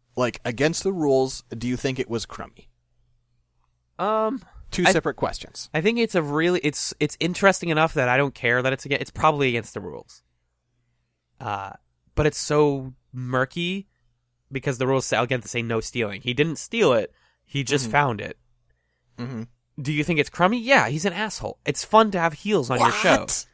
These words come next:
Speaker 1: He's
Speaker 2: It's
Speaker 1: great. Fuck you.
Speaker 2: He's got fun glasses, and that's about it. <laughs>
Speaker 1: He's,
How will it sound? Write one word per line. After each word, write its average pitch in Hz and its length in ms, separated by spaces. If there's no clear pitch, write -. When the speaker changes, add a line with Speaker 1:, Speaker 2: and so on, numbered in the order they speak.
Speaker 1:
He's - 140
Speaker 2:
It's - 40
Speaker 1:
great. 339 580
Fuck - 400
you. 175 220
Speaker 2:
He's 214 100
got 254 180
fun 240 220
glasses, 226 480
and 160 100
that's 165 160
about 165 260
it. 120 200
<laughs> - 460
Speaker 1:
He's, 190 440